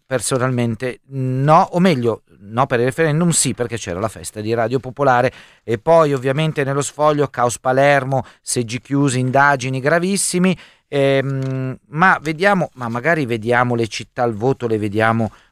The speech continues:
con un altro quotidiano, perché insomma sono tutti abbastanza simili come titoli. Vi dico soltanto la lettura politica che dà dell'Election Day, chissà perché tutto in inglese, eh, a pagina dodici e tredici del Corriere della Sera: "I giallorossi,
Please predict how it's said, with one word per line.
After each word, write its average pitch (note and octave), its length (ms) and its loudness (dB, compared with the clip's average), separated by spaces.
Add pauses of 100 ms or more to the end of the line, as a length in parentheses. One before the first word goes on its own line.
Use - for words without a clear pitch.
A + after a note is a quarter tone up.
con A#2+ 220 -2
un A#2+ 140 2
altro A#2 600 2 (320)
quotidiano, C3+ 680 2
perché G#2 160 -8
insomma F#2+ 240 -8
sono F#2 180 -20
tutti G2 180 -14
abbastanza G#2+ 440 -4
simili A#2 380 0
come A2+ 300 -2 (280)
titoli. F#3 640 0
Vi C#3 180 -8
dico F#3 240 -4
soltanto E3+ 520 0
la D#3 100 4
lettura D#3 480 2
politica C#3 720 0
che A#2 160 -6
dà C3 280 4 (280)
dell'Election C3 880 2
Day, B2 400 2
chissà - 260 -14
perché F#2 380 -12
tutto F#2+ 320 -14
in F2 80 -12
inglese, G#2 500 -2 (300)
eh, A2+ 100 -4
a A2+ 140 2
pagina C3+ 360 2
dodici C#3+ 360 -2
e B2 80 -2
tredici C#3 460 -2
del C#3+ 180 -2
Corriere D3 320 0
della E3 180 -2
Sera: F#3+ 340 0 (100)
"I E3+ 140 -2
giallorossi, E3+ 1040 2